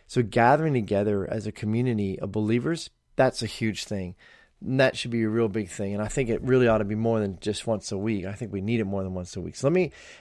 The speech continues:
exhort us all in a closing that comes from Hebrews chapter thirteen. And Paul's wrapping up this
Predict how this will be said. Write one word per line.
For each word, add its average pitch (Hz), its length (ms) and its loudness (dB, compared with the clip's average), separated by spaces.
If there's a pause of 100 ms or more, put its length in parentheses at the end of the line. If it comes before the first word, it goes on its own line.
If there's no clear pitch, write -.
exhort 120 440 4
us 101 140 0
all 95 440 -2 (600)
in 117 180 0
a 101 60 2
closing 120 540 2
that - 120 -6
comes 147 240 -4
from 139 140 -2
Hebrews 104 680 -4
chapter 107 240 -6
thirteen. 110 580 -2
And 101 100 -6
Paul's 117 320 -2
wrapping 120 320 2
up - 140 0
this 110 280 -4